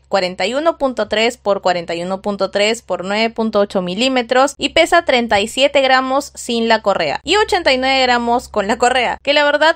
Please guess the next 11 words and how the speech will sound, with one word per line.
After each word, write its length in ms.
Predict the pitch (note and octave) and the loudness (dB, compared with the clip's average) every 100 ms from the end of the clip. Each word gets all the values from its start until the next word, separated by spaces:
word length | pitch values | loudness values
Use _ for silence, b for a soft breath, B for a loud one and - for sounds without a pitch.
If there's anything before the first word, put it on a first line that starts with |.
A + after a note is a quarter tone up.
| - | 0
no 140 | C4+ | -4
es 100 | C#4+ | -2
tanta 220 | C4 B3+ | -2 -2
la 100 | C4 | 0
diferencia 720 | A#3+ A3+ G3 A3 A#3 A#3+ B3 - | 0 -2 -2 -2 -2 0 0 0
y 160 | B3+ | 0
es 140 | B3+ B3+ | 0 0
que 80 | |
en 80 | B3+ | -4
esta 180 | A#3 A#3+ | -2 -4
generación 560 | A#3+ G#3+ F#3+ - G#3 | -4 -2 -2 0 -2